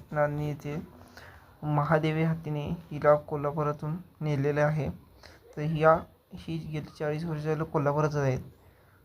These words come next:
एवढी चाळीस वर्ष तिचा लळा लागलेला आहे, लोकांनाही तिचा लळा लागलेला आहे आणि तिला नेलेलं आहे. त्यामुळे कोल्हापूरकर आता परत येणार आहेत आणि यासाठी एक क्यूआर कोड दिला आहे. आपलं ही जर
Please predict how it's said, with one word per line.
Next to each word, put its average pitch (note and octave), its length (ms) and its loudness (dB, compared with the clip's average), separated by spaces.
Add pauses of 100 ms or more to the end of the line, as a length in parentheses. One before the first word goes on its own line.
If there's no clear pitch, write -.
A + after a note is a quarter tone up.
(140)
एवढी D3+ 240 -2
चाळीस D#3+ 420 4
वर्ष D#3+ 180 -2
तिचा D3+ 480 0
लळा D3 300 8
लागलेला C#3 360 4
आहे, C3+ 240 0
लोकांनाही C#3+ 420 0
तिचा D3 220 0
लळा C#3 260 6
लागलेला C3+ 440 6
आहे C3 160 4
आणि C#3 200 2
तिला C#3 180 0
नेलेलं C3+ 380 0
आहे. C3 240 4 (520)
त्यामुळे D3 240 2
कोल्हापूरकर D3 640 4
आता C#3+ 120 4
परत D3 320 4
येणार C#3 300 4
आहेत C3 300 2
आणि C#3 240 0
यासाठी D3 300 0
एक D3 180 -10
क्यूआर D3 300 4
कोड D3+ 180 -2 (400)
दिला D3 280 2
आहे. C#3+ 500 2 (180)
आपलं D3+ 300 -2
ही D#3 260 0
जर D#3 260 0